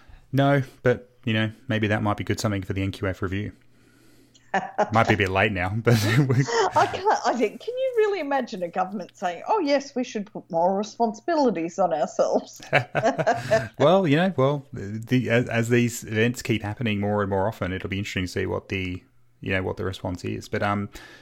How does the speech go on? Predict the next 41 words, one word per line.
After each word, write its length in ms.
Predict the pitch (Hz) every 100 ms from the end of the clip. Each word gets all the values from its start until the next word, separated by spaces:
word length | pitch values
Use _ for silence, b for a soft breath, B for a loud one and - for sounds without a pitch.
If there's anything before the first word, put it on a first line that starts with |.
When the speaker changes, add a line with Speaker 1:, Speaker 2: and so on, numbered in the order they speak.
| B
Speaker 1:
let's, 300 | 151 170 -
the, 260 | - 120 127
the 80 | 131
next 200 | 151 -
thing 120 | 151
I 80 | 117
sort 180 | 123 107
of 60 |
wanted 160 | 104 98
to 40 |
talk 240 | - 104 92
about 280 | 95 87
was, 720 | 90 90 90 90 87 - - -
you 80 | 107
know, 120 | 98
given 420 | 92 110 113 107
that 320 | 98 92 - _ _ -
we're 160 | 107
sort 180 | 92 110
of 200 | 98 90
in 120 | 110
a 80 | 101
very 500 | 92 101 101 101 98 90
different 560 | - 98 - 95 101 104
world, 460 | 98 98 95 95 92
I 100 | 90
think, 280 | 101 95
than 100 | -
we 100 | 95
were, 220 | 92 92 95
you 100 | 92
know, 160 | 90
even 320 | 92 92 90
five, 300 | 87 92 95
ten, 320 | - 98 92 85
fifteen 400 | - - 95 92
years 240 | 135 147
ago. 260 | - - - B B B B
Um, 520 | 101 101 98 95 95 - _ _ - _ -
what's 480 | 127 151 160 -
the, 680 | - 131 123 113 110 110 107